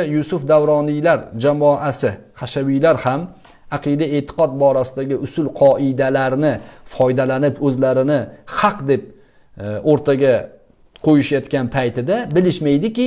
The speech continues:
bu qoidalarni aslida kimlar sobit qilib ketgan.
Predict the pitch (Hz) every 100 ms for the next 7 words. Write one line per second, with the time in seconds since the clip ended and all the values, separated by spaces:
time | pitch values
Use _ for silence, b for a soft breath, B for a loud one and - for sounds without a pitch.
0 | 226 165 208 - 165 165 156 151 147 143
1 | 202 175 160 165 180 196 156 143 196 151
2 | - - _ _ _ _ _ _ _ -
3 | - 143 123 - 110 - 101 - 101